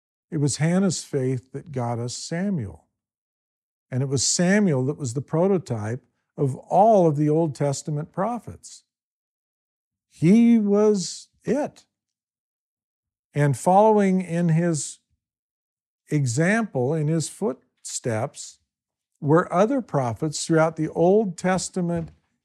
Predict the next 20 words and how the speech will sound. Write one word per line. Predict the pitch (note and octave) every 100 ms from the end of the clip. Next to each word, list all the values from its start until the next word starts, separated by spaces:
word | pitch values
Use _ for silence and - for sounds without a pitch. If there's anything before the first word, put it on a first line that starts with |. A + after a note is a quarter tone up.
| _
era | - F#3 F#3+ C3+ A2 C3+ - _ _ _ _
who | G3 F3+
came | - G3 F#3 F3+
similarly | - - G#3+ B3 A#3+ F3 D3+ C3+ B2+ A#2+ C3 D3 _ _ _ _
called | - E3+ F#3+ F#3
and | G3+
ordained | G#3 G3+ D3+ D#3 D3+ D3+
by | C#3 D#3 F3
God | E3 B2+ G#2+ G#2 C3+ - _ _ _ -
in | E3 D#3+
order | D#3 D#3+ E3
to | - F#3
accomplish | F#3 - C#3 B2+ - C3 D#3+ - - _ _ _ _ _ _
the | C#3+
various | B2+ C3+ D3 D#3 D3+ D#3 C#3+ -
missions | C3+ C3+ - C#3 C#3 A#2
that | C3+ C#3+
they | D#3 G3
were | E3+
sent. | - B2 G2+